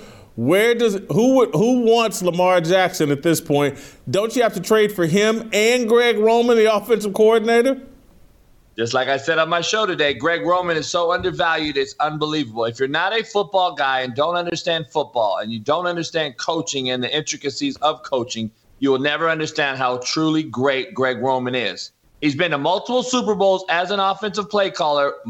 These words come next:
Speaker 2: using multiple offensive scheme that nobody wants to talk about. He's created and devised a system for a guy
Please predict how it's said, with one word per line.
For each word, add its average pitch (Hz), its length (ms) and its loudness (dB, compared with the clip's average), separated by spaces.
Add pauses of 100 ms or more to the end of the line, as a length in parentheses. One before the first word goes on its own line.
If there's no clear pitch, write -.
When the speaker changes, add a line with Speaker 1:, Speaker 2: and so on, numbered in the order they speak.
Speaker 2:
using 156 500 0
multiple 220 520 0
offensive 220 480 -2
scheme 147 540 -4 (800)
that 143 160 0
nobody 190 240 0
wants 220 200 -2
to - 40 -2
talk 262 140 0
about. 160 260 0 (380)
He's 233 220 0
created 277 580 0
and 254 100 0
devised 233 480 0
a 220 100 0
system 190 680 -2
for 269 480 2
a 277 180 0
guy 160 580 -2